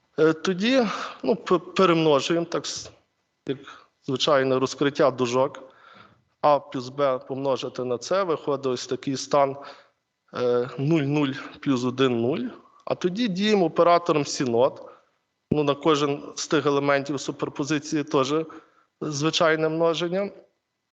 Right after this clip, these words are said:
як звичайне множення, тобто то лінійні операції, тому... На кожен з доданків оператор, тобто дія оператора на суму дорівнює сумі дій оператора на кожен з доданків.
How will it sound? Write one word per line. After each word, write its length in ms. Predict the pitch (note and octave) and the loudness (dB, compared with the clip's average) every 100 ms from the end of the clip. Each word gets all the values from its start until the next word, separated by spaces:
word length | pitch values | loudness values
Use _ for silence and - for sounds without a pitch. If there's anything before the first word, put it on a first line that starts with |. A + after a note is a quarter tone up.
| _ - | _ -8
як 120 | C#3+ C3 | -6 -4
звичайне 460 | C3+ D#3 C#3+ C#3 | -2 2 2 2
множення, 500 | C#3+ D3 C#3 C#3+ C#3+ | 2 0 0 -2 -4
тобто 560 | C#3 C#3 - C#3 C3+ - - - | -4 -8 -4 -2 -2 -8 -20 -4
то 160 | F3 D3+ | 0 0
лінійні 720 | A#2+ C#3+ D#3+ D#3 F3 E3 D3+ | -2 -4 -2 2 2 4 2
операції, 640 | D3 E3 G3+ C4 - D#3+ | 2 2 2 0 0 -4
тому... 440 | D3 D3+ F3 F#3+ - - _ - | 0 0 2 2 -2 -18 _ -6
На 100 | C3+ | -4
кожен 360 | C3 F3 D#3+ C3+ | 2 2 2 0
з 40 | |
доданків 560 | C#3+ C#3+ F3 F#3 D#3+ C#3 | 0 2 2 2 -2 -4
оператор, 580 | - C#3 D3+ D3+ C#3+ C#3+ - - _ | 0 2 2 2 -2 -4 -10 -20 _
тобто 260 | - D3+ C#3+ | -6 0 -2
дія 420 | C#3+ F3+ F3 D3 | 0 0 6 6
оператора 720 | C3+ C#3 D#3 D3+ C#3+ D3 C3+ | 4 2 4 4 4 2 2
на 160 | C3+ D3 | 2 0
суму 380 | - A#3 A#3 F3+ | 0 -2 0 0
дорівнює 560 | C#3+ C#3+ E3+ D#3+ D3 | 0 2 2 2 0
сумі 560 | C#3 - F3 E3 C#3+ C#3 C#3+ - _ _ _ _ - | -2 -2 2 4 4 0 -4 -16 _ _ _ _ -8
дій 440 | C3+ C3 C#3+ A#2+ - | -2 2 2 2 -4
оператора 540 | C3+ D3 D3 C#3+ C#3+ C3 | -4 2 4 4 4 2
на 120 | B2 | 2
кожен 340 | - B2 B2 | 0 2 2
з 40 | A#2+ | 0
доданків. 520 | B2 A#2 G2+ A2 | 0 0 -2 -4